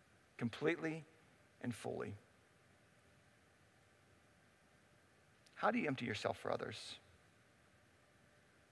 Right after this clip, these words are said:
How are you emptying yourself for others? The restaurant you went to yesterday, for the waiter or waitress who was serving you, how did you empty yourself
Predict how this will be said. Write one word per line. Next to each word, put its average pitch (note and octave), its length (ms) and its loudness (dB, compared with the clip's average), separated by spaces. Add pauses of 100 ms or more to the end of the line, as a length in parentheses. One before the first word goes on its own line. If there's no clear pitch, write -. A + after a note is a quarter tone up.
(220)
How - 300 6
are B2 160 8
you A2+ 200 2
emptying G#2 320 -4
yourself - 320 -2
for - 140 -4
others? - 240 -6 (1900)
The B2 80 2
restaurant B2+ 540 6
you A#2 260 0 (180)
went C3 200 2
to B2 120 0
yesterday, A#2 520 4 (1600)
for C3 140 8
the A#2+ 140 8 (240)
waiter D3+ 400 8
or C3+ 100 10
waitress C#3 420 6
who C3+ 100 0
was A#2 120 4
serving C3 400 6
you, C3 300 6
how B2+ 220 4
did C3+ 160 2
you B2 180 2
empty B2+ 260 2
yourself A2+ 560 4